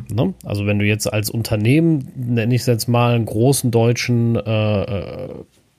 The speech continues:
Konsumermarkt hast, äh, den du eigentlich ja potenziell bedienen willst und weißt überhaupt nicht wann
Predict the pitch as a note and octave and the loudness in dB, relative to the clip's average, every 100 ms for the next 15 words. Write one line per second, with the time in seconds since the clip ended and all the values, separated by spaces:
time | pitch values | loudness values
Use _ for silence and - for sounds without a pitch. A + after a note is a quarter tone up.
0 | _ - G#2+ G#2+ C#3+ F3+ A2+ F#2+ G2 - | _ -6 -2 2 2 4 2 0 -2 0
1 | C3+ G3 - _ _ _ _ _ _ _ | -2 -2 -6 _ _ _ _ _ _ _
2 | _ - - G#2 G#2 G2+ G#2+ A2+ A2 G#2 | _ -8 -2 0 0 0 0 2 2 0
3 | G2+ - G#2 G2 A2 G2+ G2+ G#2+ A2+ D3 | -2 -4 -6 -4 -2 -2 -2 -2 0 -2
4 | - - - _ - G2+ A#2 B2+ - C3 | -6 -18 -20 _ -10 -4 0 2 2 2
5 | - A2+ A2 C3+ A3 B2 | 0 -2 2 4 4 0